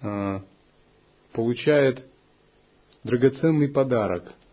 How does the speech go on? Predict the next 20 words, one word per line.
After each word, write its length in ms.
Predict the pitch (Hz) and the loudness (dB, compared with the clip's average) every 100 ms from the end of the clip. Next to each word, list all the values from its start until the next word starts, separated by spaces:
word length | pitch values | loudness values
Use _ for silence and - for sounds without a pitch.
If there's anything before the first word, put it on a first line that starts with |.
| _ | _
мощную 800 | 113 120 143 143 131 123 110 - | -2 0 0 -2 -2 -2 -4 -8
опору 520 | - 117 113 143 131 107 | -6 -6 0 2 2 0
в 80 | |
своей 260 | - 107 104 | -6 -6 -6
практике, 720 | 101 104 90 - 92 95 90 - _ _ _ _ _ _ _ | -4 -6 -6 -10 -12 -12 -14 -16 _ _ _ _ _ _ _
которая 400 | - - 160 156 | -6 -2 2 2
позволяет 720 | 147 131 131 139 143 127 120 | 2 0 0 0 2 2 2
ли 120 | 117 | 0
ему 600 | 120 135 - 127 120 120 | 0 -2 -6 -6 -2 -2
легко 680 | 113 120 - 147 143 117 101 - | -4 -6 -6 -2 0 0 -2 -10
пройти 480 | - 110 107 104 127 | -4 -2 -2 -2 -6
период 600 | 120 113 113 123 110 - - _ _ _ - | -4 -4 0 0 -2 -6 -16 _ _ _ -8
великого 480 | 110 110 110 113 113 | -4 -4 -2 -4 -4
сомнения. 680 | 117 110 101 92 87 87 - _ _ _ - | -6 -6 -6 -6 -6 -10 -14 _ _ _ -18
В 140 | 110 | -14
дзен, 320 | 110 151 175 | -2 0 2
допустим, 520 | 131 - 101 - 110 | 0 -2 -6 -6 -4
это 180 | 117 123 | -4 -4
не 140 | 120 120 | -4 -4
так. 320 | 104 90 | -4 -6